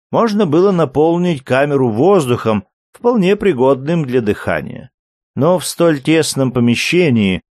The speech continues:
воздух, разумеется, должен был быстро портиться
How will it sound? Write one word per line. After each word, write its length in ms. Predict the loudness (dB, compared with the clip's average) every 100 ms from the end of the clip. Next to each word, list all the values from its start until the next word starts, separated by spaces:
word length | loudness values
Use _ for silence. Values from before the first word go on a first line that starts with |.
| _
воздух, 380 | 0 0 2 0
разумеется, 680 | 0 0 0 0 0 0 -2
должен 600 | 0 2 2 2 0 0
был 180 | 0 0
быстро 520 | 0 0 -2 -2 -4
портиться 840 | -2 0 0 0 -6 -6 -2 -2